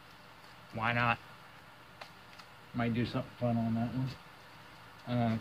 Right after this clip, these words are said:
keeping with the Art Germ love, got the wife, uh, Supergirl fourteen, because somehow I missed that one, uh, when I got her thirteen, I got her, like, thirteen, fifteen, and then Eric sent her sixteen,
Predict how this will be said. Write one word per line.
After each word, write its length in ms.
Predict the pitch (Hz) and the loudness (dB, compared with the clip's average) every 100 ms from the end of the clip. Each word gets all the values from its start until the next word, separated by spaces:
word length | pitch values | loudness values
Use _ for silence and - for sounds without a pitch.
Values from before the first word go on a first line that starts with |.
| - | 4
keeping 260 | 143 135 | 6 10
with 120 | 135 131 | 10 10
the 80 | |
Art 260 | 135 147 151 | 12 12 12
Germ 400 | 139 165 156 156 | 12 12 12 12
love, 420 | 156 160 160 156 | 12 12 12 12
got 200 | 143 139 | 12 12
the 80 | 139 | 12
wife, 400 | 135 143 139 131 - - 143 | 12 12 12 12 6 -6 2
uh, 360 | 139 131 127 107 | 8 10 10 8
Supergirl 420 | 151 139 143 139 - | 4 10 12 12 12
fourteen, 600 | 139 135 175 165 170 143 - - - - - - - - - - | 8 8 8 10 10 6 -2 -12 -16 -20 -20 -20 -20 -20 -12 -6
because 480 | 113 127 120 120 107 - | 2 10 12 12 6 2
somehow 240 | 120 139 | 4 8
I 100 | 131 | 8
missed 320 | 120 139 - | 8 6 6
that 220 | 156 151 | 4 6
one, 600 | 156 156 156 156 156 160 165 127 | 6 4 4 2 2 -2 -4 -2
uh, 300 | 127 123 120 | 2 4 4
when 180 | 117 117 | 4 4
I 80 | 117 | 4
got 240 | 117 120 | 6 6
her 180 | 120 113 107 | 6 2 2
thirteen, 420 | 127 131 - 135 123 | 0 0 0 0 0
I 100 | 123 - - - - - | -4 -10 -16 -16 -18 0
got 100 | 165 | 4
her, 60 | 139 | 6
like, 180 | 117 - | 4 6
thirteen, 460 | 147 147 147 139 - | 6 8 8 6 6
fifteen, 640 | 143 135 - 139 135 135 | 4 4 4 6 8 6
and 400 | 123 107 104 107 | 6 6 6 4
then 300 | 110 113 110 113 | 4 2 0 4
Eric 240 | 127 151 147 | 6 6 6
sent 140 | 139 | 4
her 80 | 135 | 4
sixteen, 800 | - 147 143 - 147 143 147 143 | 4 2 2 2 4 6 6 4